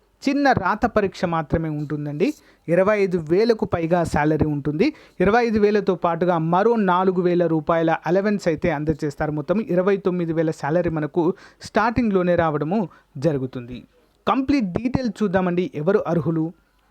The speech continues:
ఓకేనా? ఎప్పుడు అప్లికేషన్ డేట్, ఎప్పుడు ఎండ్ అవుతుంది అనే వివరాలు కంప్లీట్గా చూద్దాం. వీడియోని ఎండ్ వరకు చూడండి ఫ్రెండ్స్, క్లియర్గా అర్థమవుతుంది. ఓకే,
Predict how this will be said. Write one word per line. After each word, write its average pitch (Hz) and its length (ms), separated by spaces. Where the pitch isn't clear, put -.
ఓకేనా? 160 420
ఎప్పుడు 190 340
అప్లికేషన్ 170 600
డేట్, 156 340
ఎప్పుడు 185 300
ఎండ్ 156 180
అవుతుంది 160 540
అనే 151 140
వివరాలు 139 480
కంప్లీట్గా 127 420
చూద్దాం. 147 400
వీడియోని 254 280
ఎండ్ 214 180
వరకు 226 260
చూడండి 170 280
ఫ్రెండ్స్, 196 340
క్లియర్గా 147 480
అర్థమవుతుంది. 110 840
ఓకే, 247 240